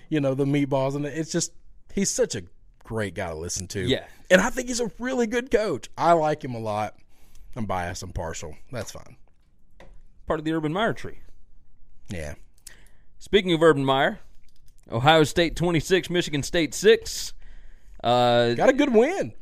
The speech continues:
Speaker 1: Big win.
Speaker 2: they had a big win. Ohio
Speaker 1: It
Speaker 2: State scored seventeen in the fourth quarter. Uh, scored the last nineteen of the game. They were up seven to six. And I felt good at seven to six. And then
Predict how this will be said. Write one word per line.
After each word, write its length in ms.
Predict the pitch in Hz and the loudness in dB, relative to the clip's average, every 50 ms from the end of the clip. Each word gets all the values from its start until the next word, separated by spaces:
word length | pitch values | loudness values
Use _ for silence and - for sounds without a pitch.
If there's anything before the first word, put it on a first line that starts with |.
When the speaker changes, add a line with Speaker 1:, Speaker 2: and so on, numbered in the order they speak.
| - - | -4 -2
Speaker 1:
Big 140 | 202 320 349 370 | -2 0 0 2
win. 380 | 302 233 170 117 95 92 98 131 | 2 2 2 2 0 -4 0 4
Speaker 2:
they 80 | 185 254 | 6 6
had 140 | 254 254 254 | 6 6 4
a 40 | 220 | 0
big 180 | 269 277 214 | -2 -2 0
win. 240 | 226 262 269 240 160 | 0 2 2 4 4
Ohio 240 | 147 156 185 202 208 | 6 8 8 8 6
Speaker 1:
It 40 | 196 | 6
Speaker 2:
State 220 | - 220 214 202 | 6 6 6 6
scored 260 | - - 202 190 156 - | 4 4 2 2 2 0
seventeen 600 | - - 196 208 202 196 190 - 196 190 190 185 180 | 0 2 2 4 4 2 2 0 0 2 2 2 0
in 40 | 175 | 0
the 60 | 156 | -2
fourth 280 | 143 156 165 156 139 - | 0 0 2 2 2 2
quarter. 440 | - 156 160 160 156 156 151 139 - - - - - - - | 2 4 4 4 4 2 2 0 -4 -10 -14 -16 -16 -14 -2
Uh, 400 | - 110 120 123 120 117 117 117 110 104 - - 107 110 110 | 2 4 6 6 6 6 4 2 0 -4 -8 -12 -14 -12 -12
scored 260 | - - - 170 156 123 | -6 -2 0 0 2 2
the 60 | 139 | 2
last 300 | 147 147 143 135 123 131 | 2 4 2 2 2 2
nineteen 440 | 131 135 143 135 120 - 135 135 131 | 2 2 2 0 0 0 0 2 2
of 80 | 120 | 0
the 80 | 113 117 | 0 0
game. 380 | 110 120 113 110 110 113 117 113 | 2 2 2 2 2 0 2 2
They 100 | 113 113 | 4 6
were 120 | 117 127 | 6 6
up 100 | 127 - | 6 4
seven 300 | - - 135 135 131 131 | 4 4 6 6 6 6
to 60 | 117 98 | 2 0
six. 560 | - - 117 117 107 113 - - - - - - - - - - - - - - - - - - - - - - - - - - | 0 0 2 2 2 2 -2 -6 -10 -12 -12 -14 -16 -20 -20 -20 -20 -20 -20 -20 -20 -20 -20 -20 -20 -20 -20 -20 -20 -18 -6 0
And 100 | 135 175 | 2 4
I 80 | 220 247 | 4 6
felt 280 | - 262 226 - 156 | 6 6 6 6 6
good 180 | 139 175 170 135 | 6 6 6 6
at 100 | 110 - | 4 2
seven 260 | - 139 135 117 113 | 2 2 2 2 2
to 40 | 107 | -2
six. 440 | - - - - - - - - - - - - - - - - - - | -6 -10 -14 -18 -18 -20 -20 -20 -20 -20 -18 -18 -16 -16 -16 -8 0 2
And 200 | 147 156 180 240 | 4 4 6 6
then 360 | 269 262 240 214 190 180 | 6 6 6 4 2 0